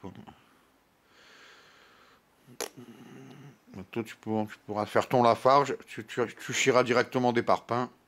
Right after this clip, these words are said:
je sais pas. Enfin bref, ça pour dire que c'était Sol Air. Voilà, voilà, voilà.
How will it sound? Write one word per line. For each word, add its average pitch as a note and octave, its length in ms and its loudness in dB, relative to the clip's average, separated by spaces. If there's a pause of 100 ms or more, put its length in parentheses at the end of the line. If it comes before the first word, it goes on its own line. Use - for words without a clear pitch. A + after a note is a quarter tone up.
(140)
je - 60 -20
sais A2+ 60 -18
pas. G#2 240 -12 (1700)
Enfin B2 280 0
bref, A#2 420 2 (540)
ça C#3 120 2
pour G#2 200 -4
dire F3+ 240 0
que C#3+ 260 2
c'était C3+ 360 -2
Sol E3 440 6 (140)
Air. C3 380 2 (2500)
Voilà, D3+ 380 4
voilà, C#3+ 320 6
voilà. A#2+ 400 4